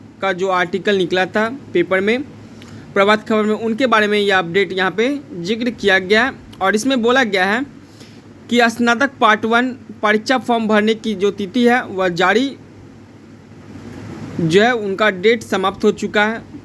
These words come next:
तो डेट समाप्त होने के बारे में यहाँ पे जिक्र किया गया है। उसके बाद यहाँ पे बोला गया है जो कि चौंतीस अंगभूत है और जो कि सत्र यहाँ पे है बाईस से पच्चीस है, पार्ट वन का रेगुलर है,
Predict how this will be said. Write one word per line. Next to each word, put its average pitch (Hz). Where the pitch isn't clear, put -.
तो 170
डेट 196
समाप्त 202
होने 202
के 190
बारे 190
में 196
यहाँ 185
पे 190
जिक्र 180
किया 185
गया 202
है। 285
उसके 220
बाद 269
यहाँ 233
पे 220
बोला 240
गया 196
है 254
जो 196
कि 233
चौंतीस 233
अंगभूत 220
है 226
और 202
जो 185
कि 220
सत्र 233
यहाँ 214
पे 220
है 220
बाईस 190
से 220
पच्चीस 214
है, 220
पार्ट 170
वन 190
का 190
रेगुलर 170
है, 220